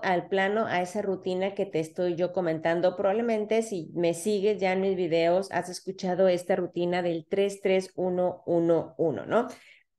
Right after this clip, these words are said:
Y no es más que estar hablando con tres prospectos al día, eh, tres seguimientos, una presentación, una reunión de oportunidad y una publicación en las redes sociales. Como te comentaba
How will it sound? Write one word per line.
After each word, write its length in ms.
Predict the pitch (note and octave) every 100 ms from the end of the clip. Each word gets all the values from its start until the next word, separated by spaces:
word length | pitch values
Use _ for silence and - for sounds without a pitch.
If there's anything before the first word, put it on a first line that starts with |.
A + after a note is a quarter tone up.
| _
Y 160 | A3+ A#3+
no 100 | C4
es 100 | C4
más 240 | D4 D#4
que 360 | C#4 B3 - - _ _ _ _ _ _
estar 420 | A3 A3 A3 A3
hablando 500 | B3 A#3 G#3+ G#3+ A3+
con 220 | A3 G3+
tres 240 | G3+ G#3+ A3
prospectos 480 | C4+ - G3+ G#3+ A3
al 120 | F3+
día, 400 | G3+ G3 G3+ -
eh, 240 | F3+ E3+ F3
tres 220 | A3+ A3+
seguimientos, 880 | A3+ F#3+ F#3+ F#3+ F#3 F#3 F3+ F#3 -
una 280 | A#3 A3+ A3+
presentación, 880 | F#3+ F#3+ E3+ E3+ F3+ F#3 F#3+ F#3+ -
una 200 | A3+ A3+
reunión 300 | G3+ F3+ F3+
de 60 |
oportunidad 720 | F#3+ F3 - E3 E3 E3 E3+
y 100 | G#3 G#3+
una 160 | G#3
publicación 520 | F#3+ F3+ - D#3+ E3
en 100 | E3+
las 100 | E3
redes 240 | D#3+ D#3 D#3
sociales. 440 | D3+ D#3 C#3+ - _ _ _ _ _
Como 180 | F#3 G3
te 120 | G3
comentaba 680 | F#3 F#3 F#3 G3+ B3 -